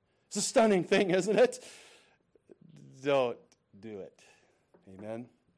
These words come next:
Here we see again, in all decisions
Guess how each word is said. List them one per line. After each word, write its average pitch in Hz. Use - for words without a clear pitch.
Here 139
we 127
see 131
again, 113
in 123
all 123
decisions 120